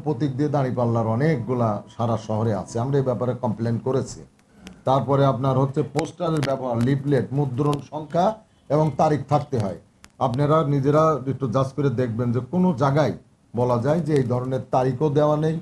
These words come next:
কত সংখ্যা তারা বের করছে তাও নেই, প্রিন্টিং, আহ, কর্তৃপক্ষ কারা সেটাও নেই।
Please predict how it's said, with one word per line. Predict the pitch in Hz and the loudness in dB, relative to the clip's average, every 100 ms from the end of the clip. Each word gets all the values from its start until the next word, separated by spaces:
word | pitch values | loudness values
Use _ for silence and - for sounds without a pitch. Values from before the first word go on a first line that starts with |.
| - _ - | -10 _ -4
কত | 135 135 | -4 -2
সংখ্যা | 151 156 151 151 | -2 0 0 0
তারা | 143 147 | 0 0
বের | 135 143 139 | 2 2 0
করছে | 160 135 156 | -4 -4 -6
তাও | - 147 160 | 0 2 2
নেই, | 180 190 - - _ - | 0 -2 -6 -20 _ 0
প্রিন্টিং, | 165 180 175 202 | 4 4 4 2
আহ, | 190 - _ _ 127 | 2 -4 _ _ -4
কর্তৃপক্ষ | 127 165 - 160 147 170 170 | 0 0 0 0 0 0 0
কারা | 170 160 | 0 -2
সেটাও | 156 - 127 131 | 0 -2 0 0
নেই। | 98 | -2